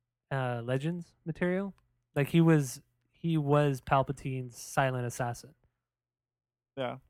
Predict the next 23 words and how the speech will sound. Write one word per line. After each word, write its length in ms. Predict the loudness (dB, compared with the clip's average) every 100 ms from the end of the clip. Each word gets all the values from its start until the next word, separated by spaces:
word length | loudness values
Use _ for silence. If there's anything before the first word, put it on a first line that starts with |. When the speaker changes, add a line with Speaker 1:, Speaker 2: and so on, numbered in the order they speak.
| _
Speaker 1:
He 100 | 4
Speaker 2:
He 20 |
Speaker 1:
was 80 | 6
Speaker 2:
seems 80 | 6
Speaker 1:
meant 140 | 4
Speaker 2:
like 100 | 4
Speaker 1:
to 40 | 4
Speaker 2:
he 20 |
Speaker 1:
stay 140 | 4 4
in 80 | 2
the 40 |
Speaker 2:
should 240 | 2 2
be. 60 | 0
Speaker 1:
shadows. 280 | -4 -12 -6
He 60 | -2
was 140 | 0
meant 200 | 0 -2
to 80 | -4
stay 160 | -6 -6
in 80 |
the 80 | -6
shadows. 400 | -8 -12 -14 -20 _ _ _ _ _ _ _ _ -10 _ _ _ _ _ _ _ _ _
Uh, 480 | -20 -20 _ _ -16